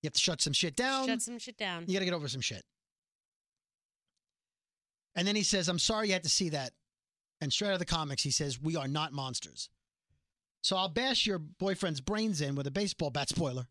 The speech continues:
Speaker 1: "but we're not gonna allow rape."
Speaker 2: Yeah.
Speaker 1: So he draws the line there. 'Cause he said, he goes to Davey, "I don't wanna l-, live in a place that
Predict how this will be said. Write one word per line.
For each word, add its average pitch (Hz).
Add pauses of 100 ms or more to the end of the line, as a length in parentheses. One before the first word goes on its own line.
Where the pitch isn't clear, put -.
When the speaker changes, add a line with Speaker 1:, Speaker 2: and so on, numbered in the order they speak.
(600)
Speaker 1:
"but 214 (880)
we're 165
not 185
gonna 180
allow 156
rape." 117 (420)
Speaker 2:
Yeah. -
Speaker 1:
So 196
he 196
draws 208
the 180
line 143
there. 107
'Cause 151
he 196
said, 247
he 214
goes 170 (340)
to 165
Davey, 170 (380)
"I 202
don't 226
wanna 190
l-, 180
live 185
in 180
a 147
place 143 (120)
that 151